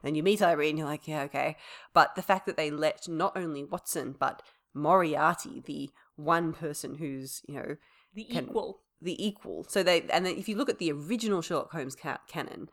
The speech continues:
Speaker 1: Irene Adler is the one woman who outwitted Sherlock
Speaker 2: Yep.
Speaker 1: Holmes. And Moriarty is the person who he considers to be his intellectual equal and nemesis. And they let
Speaker 2: <laughs>
Speaker 1: both of those people be the same person and be a woman.
Speaker 2: This show is so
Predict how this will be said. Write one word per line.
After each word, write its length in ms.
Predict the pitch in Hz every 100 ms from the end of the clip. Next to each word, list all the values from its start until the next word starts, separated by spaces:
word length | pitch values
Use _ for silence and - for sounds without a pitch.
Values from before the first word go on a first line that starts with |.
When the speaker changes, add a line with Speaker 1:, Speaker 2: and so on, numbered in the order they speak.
| _ _ -
Speaker 1:
Irene 300 | 165 180 170
Adler 360 | 143 139 143 135
is 140 | 135
the 100 | 143
one 420 | 135 160 175 170
woman 280 | 147 151 127
who 160 | 160 -
outwitted 600 | 123 - 131 196 151 98
Sherlock 360 | - - - - -
Speaker 2:
Yep. 120 | 190
Speaker 1:
Holmes. 280 | 226 - - _ _ - _ -
And 180 | 151
Moriarty 580 | 156 165 156 135 147 139
is 120 | 139
the 80 | -
person 340 | - 151 135 139
who 100 | 147
he 160 | 143
considers 520 | 135 143 - 233 196 -
to 80 |
be 180 | 151 123
his 220 | 139 135
intellectual 520 | - 165 160 - - -
equal 300 | 135 - 123
and 120 | 117
nemesis. 560 | 110 110 123 - - - _ - - -
And 160 | 151
they 100 | 156
let 240 | 151 151 -
Speaker 2:
<laughs> 80 | 156
Speaker 1:
both 240 | 226 370 233
of 140 | 208
those 220 | 180 156
people 500 | - 180 - - - - _ _ _ _ _ -
be 180 | 190
the 120 | 175 165
same 280 | 175 139
person 500 | 135 180 - - - - _ _
and 220 | - 151 147
be 160 | 151
a 60 | 143
woman. 360 | 131 - - 160 _ _ _ _
Speaker 2:
This 220 | - 320 -
show 220 | 302 427
is 140 | 523
so 640 | - 294 311 311 302 311